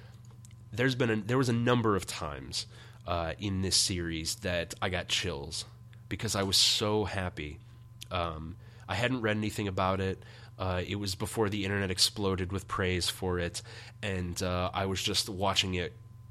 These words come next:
uh, without any other opinion influencing my own, which is a great way to watch these kinds of things. And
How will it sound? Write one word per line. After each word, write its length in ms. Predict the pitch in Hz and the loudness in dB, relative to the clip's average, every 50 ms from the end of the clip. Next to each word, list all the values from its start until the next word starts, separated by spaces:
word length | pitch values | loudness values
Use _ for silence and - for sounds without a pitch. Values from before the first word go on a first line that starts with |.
| - - - | -16 -10 -4
uh, 300 | 101 98 90 87 90 87 85 | -2 -2 0 0 -2 -2 -2
without 520 | 101 95 - - 95 92 92 92 - - - - - - - - - - - - - - - - - - - - - - - | -2 -2 0 2 2 4 4 2 0 -2 -8 -16 -18 -18 -18 -18 -18 -18 -18 -18 -18 -18 -18 -18 -18 -18 -18 -18 -18 -10 -4
any 300 | 120 113 110 107 104 101 - | -2 0 2 2 2 0 2
other 280 | - 117 107 110 101 90 | 2 4 4 4 4 2
opinion 720 | 98 - - - 123 120 110 107 101 92 90 87 87 - | 0 -2 -2 0 0 2 2 2 2 2 2 2 0 -2
influencing 640 | - 98 104 101 - - 110 101 95 92 - 95 92 | -2 -2 -4 -2 -2 0 0 2 2 2 2 0 0
my 220 | 92 90 87 90 90 | 0 0 0 0 0
own, 280 | 87 - 78 76 76 | 0 -2 -2 -4 -4
which 140 | 82 85 - | -4 -2 -2
is 80 | - - | -2 -4
a 60 | 87 | -2
great 240 | - 117 110 87 87 | 2 2 2 2 2
way 80 | 92 | 0
to 80 | 87 85 | 0 0
watch 280 | 87 90 87 - - - | 0 0 0 -2 -2 -4
these 140 | 90 80 | -4 -6
kinds 240 | - - 85 80 80 | -4 -4 -4 -6 -6
of 60 | 82 | -8
things. 380 | - - 80 80 78 78 - - - - - - - - - - - | -6 -6 -6 -6 -4 -4 -6 -6 -8 -10 -14 -14 -16 -16 -14 -6 -2
And 640 | 101 98 95 92 92 90 90 87 87 85 82 - | 0 2 4 4 4 2 2 0 0 -2 -2 -4